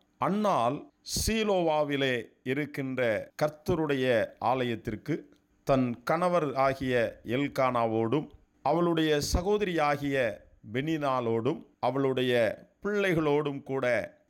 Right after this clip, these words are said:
ஆலயத்திற்கு செல்லுகின்றாள். ஆனால் ஒவ்வொரு முறையும் இந்த ஆலயத்திற்கு போகும் பொழுது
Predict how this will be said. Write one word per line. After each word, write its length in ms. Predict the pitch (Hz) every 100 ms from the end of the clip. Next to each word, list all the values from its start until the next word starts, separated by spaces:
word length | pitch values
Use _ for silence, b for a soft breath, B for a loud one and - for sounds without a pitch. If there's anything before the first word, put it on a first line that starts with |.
| _
ஆலயத்திற்கு 1040 | - 151 175 156 143 147 - - 117 107 - _ - -
செல்லுகின்றாள். 600 | 117 113 107 104 110 101 - _ -
ஆனால் 260 | 175 185
ஒவ்வொரு 460 | 170 196 254 277 262
முறையும் 640 | 190 185 190 196 160 113 - _ -
இந்த 240 | 135 139
ஆலயத்திற்கு 760 | 147 196 202 180 - 151 156 135
போகும் 380 | 151 156 143
பொழுது 520 | 127 123 135 185 -